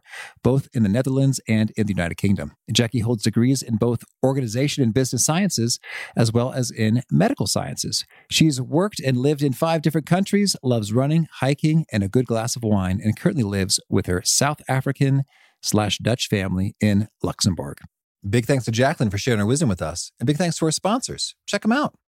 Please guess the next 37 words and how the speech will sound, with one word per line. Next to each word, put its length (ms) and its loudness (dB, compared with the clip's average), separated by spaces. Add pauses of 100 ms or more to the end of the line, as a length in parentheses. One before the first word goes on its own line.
(360)
One 260 2
sponsor 380 0
to 80 -8
check 220 0
out 240 0
is 160 0
LinkedIn 480 2
Jobs. 560 0 (160)
Did 240 0
you 160 0
know 560 -4
that 160 -2
you 160 -2
can 160 0
post 340 -4
a 120 0
job 340 -2
for 240 -4
free 640 -6 (120)
at 160 -6
linkedin 480 0
dot 260 4
com 340 -2
slash 420 -4
be 380 -6
awesome? 560 -2 (120)
And 200 -2
with 100 -2
a 40 -8
fresh 340 0
year, 180 2
perhaps 540 -4
you're 320 -2
like 240 -4
many 180 -2
small 320 0
business 340 -2